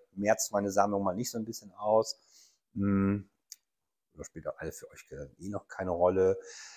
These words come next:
Ähm, ähm, würdet ihr euch so, auf sowas vorbereiten, dass ihr auch nochmal denkt, ja Mensch, vielleicht doch eher die Belege ein bisschen besammeln und, ähm,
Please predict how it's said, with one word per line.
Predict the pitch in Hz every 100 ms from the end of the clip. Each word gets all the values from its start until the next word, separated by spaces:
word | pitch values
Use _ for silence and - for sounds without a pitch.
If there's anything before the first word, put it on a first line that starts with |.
| - _ -
Ähm, | 87 87 90 - 73
ähm, | 85 82 80 80 82 80 _
würdet | 101 104
ihr | 98
euch | 90 -
so, | 82 82
auf | -
sowas | 87 71 -
vorbereiten, | - 82 98 101 90 87 98 92
dass | 80
ihr | -
auch | - -
nochmal | - 101
denkt, | 98 98
ja | 90 92
Mensch, | 90 101 - -
vielleicht | _ _
doch | _ _
eher | 95
die | 92
Belege | 85 85 95 98
ein | 87
bisschen | 92 - 85 82
besammeln | 80 82 87 90 92
und, | 80 - - _ _ _ _ _ _ _
ähm, | 85 85 85 85